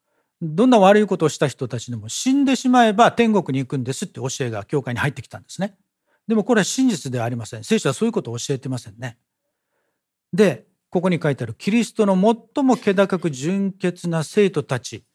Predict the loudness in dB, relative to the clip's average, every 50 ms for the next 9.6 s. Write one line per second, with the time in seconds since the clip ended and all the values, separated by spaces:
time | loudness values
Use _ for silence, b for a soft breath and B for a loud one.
0 | _ _ _ 2 4 6 6 6 6 4 2 0 -2 -2 -2 0 2 2 2 2
1 | 0 0 -2 -4 -2 -2 0 0 0 -2 -2 -4 -2 -2 -2 -2 -2 -4 -4 -2
2 | 0 0 0 0 0 -2 -4 -6 -6 -4 -2 0 0 0 0 -2 -4 -6 _ _
3 | -8 -6 -6 -6 -6 -6 -8 -8 -8 -12 -20 -20 -16 -6 -2 -2 -2 -2 -4 _
4 | _ _ _ _ _ _ -6 0 2 4 4 2 2 b b b b -8 -4 -2
5 | 0 0 0 -2 -2 -4 -4 -4 -2 -2 -2 -2 -4 -4 -2 -2 0 0 0 0
6 | -2 -2 -2 -4 -4 -4 0 0 0 0 0 -2 -4 -8 -6 -6 -4 -2 -2 -2
7 | -2 -2 -2 -4 -4 -2 -2 -2 -2 -2 -4 -4 -6 -2 0 2 2 2 2 0
8 | -2 -2 -4 -4 -4 -4 -4 -4 -6 -8 -10 -10 -12 _ _ _ _ _ -6 -2
9 | 0 2 2 2 0 -2 -4 -4 -4 -4 -6 -8